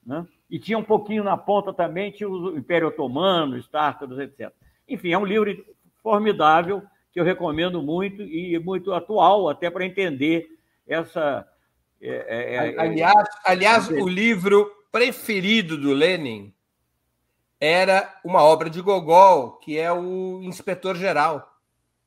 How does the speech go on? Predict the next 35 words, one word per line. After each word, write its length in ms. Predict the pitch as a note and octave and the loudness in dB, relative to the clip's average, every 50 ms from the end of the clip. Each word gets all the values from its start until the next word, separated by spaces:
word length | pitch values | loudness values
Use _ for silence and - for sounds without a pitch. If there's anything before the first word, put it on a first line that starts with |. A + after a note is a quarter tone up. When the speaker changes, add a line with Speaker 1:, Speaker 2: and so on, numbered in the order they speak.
| _ _ | _ _
Speaker 1:
Ah, 300 | C3 D3 C#3 A2 G#2+ G2+ | 2 2 2 2 2 -2
o 60 | B2+ | -6
Inspetor 360 | C3 - E3 D#3+ - G3 F#3+ | -6 -4 -4 -4 -2 -2 -2
Geral 280 | D3+ F3+ E3+ D#3 F3+ G#3+ | 0 0 2 2 4 4
é 40 | A#3+ | 2
uma 80 | B3+ | 2
maravilha, 500 | B3 B3+ A#3+ A3 D#3+ C3 D3+ F3+ D3+ C#3+ | 4 4 4 4 4 2 2 0 0 0
mas 160 | C#3 E3 F3 | -2 -4 -2
eu, 80 | F#3+ A#3 | -2 -2
eu, 440 | A3+ A3 A3+ A#3 G3+ G3+ G#3 G#3 F#3+ | -2 -2 -4 -6 -8 -6 -6 -6 -6
eu, 360 | F#3+ G3 F#3+ F3+ F#3 F#3 F3+ F#3 E3 | -6 -6 -6 -8 -8 -8 -8 -8 -6
eu 100 | E3+ E3 | -8 -6
tô 140 | E3+ G#3+ G3+ | -6 -8 -8
citando 380 | - G3+ F#3 - F#3 F3 E3 | -8 -10 -8 -6 -6 -6 -6
o 40 | D#3 | -4
Taras 300 | - E3+ D#3+ D#3 D3 A2+ | -4 -4 -2 -2 -4 -6
Bulba, 480 | G#2+ C#3+ G#3+ B3 A#3+ E3+ C3 A2+ - _ _ _ _ _ _ _ _ _ | -8 -6 -6 -4 -4 -4 -6 -8 -10 _ _ _ _ _ _ _ _ _
não, 240 | - - - - A2 | 0 0 0 0 -2
e 120 | B2 C#3 E3 | -2 0 0
o 120 | F3 D3+ | 0 0
outro, 440 | C3+ C3+ C3+ D#3+ F#3+ - - A#2+ A#2+ | 0 2 2 2 2 2 0 -4 -2
Alma, 360 | B2+ C#3 D3 C3+ C#3 D3 B2+ | -2 -2 -2 -2 -6 -8 -8
Almas 540 | A#2+ A#2 A#2+ B2+ C3 C3 B2 B2 A#2+ A2+ G#2 | -8 -6 -4 -4 -4 -6 -6 -8 -12 -12 -14
Mortas. 300 | G2 A#2+ C#3+ E3 D#3+ - | -10 -6 -6 -6 -4 -6
Agora, 320 | A3+ G3 G#3+ G3+ F#3 G#3+ | -4 -2 0 0 0 -2
você 200 | G#3+ F#3+ - C4+ | -6 -6 -6 -4
vê 120 | C4 B3+ D4 | -2 0 -2
o 80 | D#4 | -2
paradoxo, 680 | D4+ F4 E4+ D#4+ D#4 D4 G3+ G#3 G3+ F#3+ G3+ - - C#3+ | 0 0 2 2 2 4 6 4 4 4 4 -4 -4 -4
é 60 | D#3 | -4
o 180 | F#3+ G3+ G#3+ | -2 -2 -2
livro 300 | G#3+ F#3+ A#3 C4 A#3+ C#4 | -2 -2 -4 -4 -4 -4
preferido 460 | - B3 A#3 A#3 A#3 A#3+ A#3 C4+ C4 C4+ | -4 -4 -4 -4 -4 -6 -6 -6 -6 -6
do 60 | C#4+ | -2
Lenin. 400 | C#4+ B3 G#3+ G3+ F#3 D3 A2 | 0 2 4 4 2 0 -6